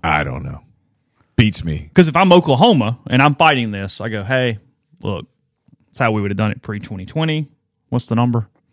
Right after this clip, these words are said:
Speaker 2: Hey, let me, let me give you a heads up. Yeah, they can do that and it's whatever, but, you know, you got paperwork on that. I'm, I'm gonna hand this to you, and you know what you don't have to do? You don't have to file taxes." What I, what I'm giving you, it's the whole number.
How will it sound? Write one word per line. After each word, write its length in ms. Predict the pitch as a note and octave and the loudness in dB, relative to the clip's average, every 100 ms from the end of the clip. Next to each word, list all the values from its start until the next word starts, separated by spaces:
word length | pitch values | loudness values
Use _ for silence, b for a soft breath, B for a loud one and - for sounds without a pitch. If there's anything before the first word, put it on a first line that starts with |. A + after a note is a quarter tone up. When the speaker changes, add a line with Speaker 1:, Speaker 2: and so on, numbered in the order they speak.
| _ _ _ _ _ _ - | _ _ _ _ _ _ -6
Speaker 2:
Hey, 120 | A#2 | -2
let 100 | C#3+ | -2
me, 80 | D#3 | -2
let 60 | B2+ | -4
me 120 | A#2+ | -4
give 140 | A#2 | -6
you 80 | G2+ | -8
a 40 | E2+ | -8
heads 240 | A2 - | -10 -10
up. 160 | - _ _ _ _ _ _ _ _ _ _ _ _ _ - | -12 _ _ _ _ _ _ _ _ _ _ _ _ _ 0
Yeah, 220 | C#3+ C#3 | 2 2
they 120 | C#3 | 2
can 140 | C#3 A#2 | 0 2
do 160 | A#2 | 2
that 300 | A2+ A2 A2 | 4 2 2
and 80 | G2 | -2
it's 140 | G2+ G#2+ | -6 -4
whatever, 360 | G2+ G2+ F#2+ | -2 -2 -4
but, 160 | - - | -6 -2
you 80 | F3+ | -2
know, 80 | |
you 60 | F3 | -2
got 160 | - - | -8 -10
paperwork 560 | - D#3 - G#2+ - | -10 -10 -10 -12 -12
on 140 | F#2 F#2+ | -10 -6
that. 220 | G2+ - | -6 -4
I'm, 140 | D#3+ | -4
I'm 220 | F#3+ C3 G3 | -2 0 0
gonna 180 | D3+ F#2+ | 0 -2
hand 220 | G#2 G2 | -2 -4
this 160 | F#2 - | -4 -4
to 100 | G#2 | -2
you, 220 | G2+ F2+ | -2 -2
and 120 | F#2+ | -2
you 80 | D3+ | 0
know 60 | D3+ | 0
what 140 | D3 | -2
you 60 | D#3+ | -2
don't 100 | C#3+ | -2
have 120 | - | -2
to 120 | D#3+ | -6
do? 40 | C3+ _ | -6 _
You 80 | - | -20
don't 120 | - | -20
have 80 | - | -20
to 60 | - | -20
file 200 | - _ | -20 _
taxes." 520 | _ _ _ - - _ _ _ _ _ _ _ _ _ _ - | _ _ _ -20 -20 _ _ _ _ _ _ _ _ _ _ -2
What 140 | A#2+ | 0
I, 60 | B2+ | 2
what 140 | D3+ C#3+ | 4 4
I'm 200 | F3 G3+ | 4 2
giving 240 | B3 B3 | 2 4
you, 140 | B3 A#3 _ _ | 2 0 _ _
it's 160 | - - | -4 0
the 80 | A2 | 0
whole 220 | A2+ C3 | 2 2
number. 280 | G2 E2+ | -2 -6